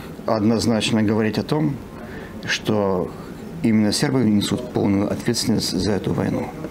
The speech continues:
Абсолютно нет. Многие из наблюдателей из Запада, которые присутствовали в этой, на этой войне, так скажем, в качестве свидетелей,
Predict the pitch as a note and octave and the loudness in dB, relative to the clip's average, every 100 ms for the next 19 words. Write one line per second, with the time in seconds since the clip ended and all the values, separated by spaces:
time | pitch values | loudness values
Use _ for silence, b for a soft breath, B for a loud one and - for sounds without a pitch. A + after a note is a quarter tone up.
0 | - - - A#2 B2 B2 A2 - - - | -8 -4 0 0 2 0 0 -2 -10 -12
1 | - B B B B B B B - A2 | -12 B B B B B B B 0 4
2 | D3+ G3+ C#3+ C3+ A#2 G2+ - A2 G2+ - | 4 4 4 4 4 2 0 2 2 2
3 | - - - - G#2+ G#2+ A2 A2+ G#2+ G2+ | 0 -4 -10 0 2 4 4 4 2 2
4 | G2 F#2 F3 - - F2+ - - E2+ E2 | 2 2 2 0 0 0 0 0 0 0
5 | G2 - G2 - G2+ F2+ F2+ G2 F#2+ F#2+ | 0 2 0 0 0 2 2 0 0 -2
6 | - - - - G#2+ G#2 G2+ F#2 F#2 - | -2 -6 -8 -4 -2 0 0 0 -2 0
7 | F2+ F#2 F2+ F2 - - - F2+ F2+ F2 | 0 2 2 0 -4 -6 -4 -2 0 -2
8 | F#2 F2 - - F2+ G2 - - E2+ - | -2 -4 -4 -2 -2 -2 -2 0 0 2
9 | C#3 D#3+ - | 2 0 -2